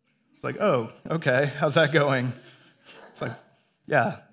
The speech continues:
a little anxious, right? So he was so good at his job that he got put into a place where it's like, how do you solve that problem? You can't. We're feeling tested in that.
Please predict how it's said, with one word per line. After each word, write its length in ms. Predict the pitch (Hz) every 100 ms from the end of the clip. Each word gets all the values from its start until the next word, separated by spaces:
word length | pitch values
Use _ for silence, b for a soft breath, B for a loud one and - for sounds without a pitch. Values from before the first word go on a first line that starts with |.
| -
a 40 |
little 320 | 220 151 151 143
anxious, 720 | 147 - 120 - - - - _ _ _ _ -
right? 220 | 123 170
So 140 | 190
he 220 | 147 - 220
was 180 | 196
so 160 | - 196
good 160 | 185 185
at 60 |
his 140 | 147 127
job 220 | 160 170
that 100 | 123
he 80 | 165
got 280 | 185 -
put 140 | - 180
into 240 | 147 151
a 40 | 131
place 360 | - 170 147
where 100 | 147
it's 100 | 123
like, 240 | 143 113 -
how 120 | 156
do 60 |
you 60 | 156
solve 240 | - 160
that 140 | 139 120
problem? 400 | 117 117 - - _ _ _ _
You 60 | 127
can't. 440 | - 143 - - - _ _ _ _ _ _ _ _ _ _ -
We're 80 | 120
feeling 300 | 180 160 131
tested 720 | - - 156 - 113 107 -
in 160 | 113 110
that. 360 | 110 - -